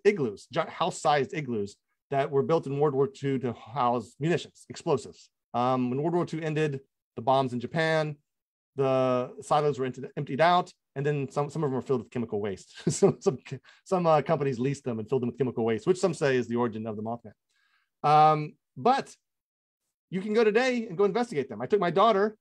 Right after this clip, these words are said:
one night, really after dark, um, spooky as all get out, <laughs> and wandered around these graffiti-ridden, trash-strewn, um, giant silos that are in the wild. So th-, they're still, like, overgrown in the wild. It's a park now, and accessible, y-,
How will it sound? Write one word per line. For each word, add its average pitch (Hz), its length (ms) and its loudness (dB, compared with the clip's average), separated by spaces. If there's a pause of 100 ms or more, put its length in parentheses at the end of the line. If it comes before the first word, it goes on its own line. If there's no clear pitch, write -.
one 160 180 0
night, 202 300 0 (200)
really 156 320 -2
after 147 220 -2
dark, 151 340 4 (380)
um, 131 440 2
spooky 165 420 -4
as 147 80 2
all 156 120 4
get 151 160 2
out, 127 280 4 (120)
<laughs> - 120 -4
and 175 180 2
wandered 180 460 2
around 160 240 0
these 127 120 -6
graffiti-ridden, 131 800 0
trash-strewn, 131 800 -4 (920)
um, 147 420 6
giant 156 400 0
silos 156 480 2
that 127 140 -4
are 135 80 -4
in 160 260 0
the 156 80 0
wild. 165 400 2
So 110 160 -4
th-, 131 180 -6
they're 131 140 -2
still, 175 320 -2
like, 151 180 0
overgrown 143 600 0
in 127 100 -2
the 147 60 -2
wild. 131 320 2
It's 135 100 -10
a 160 60 -12
park 247 340 0
now, 117 340 -4
and 151 60 -6
accessible, 147 400 -4
y-, 135 160 -2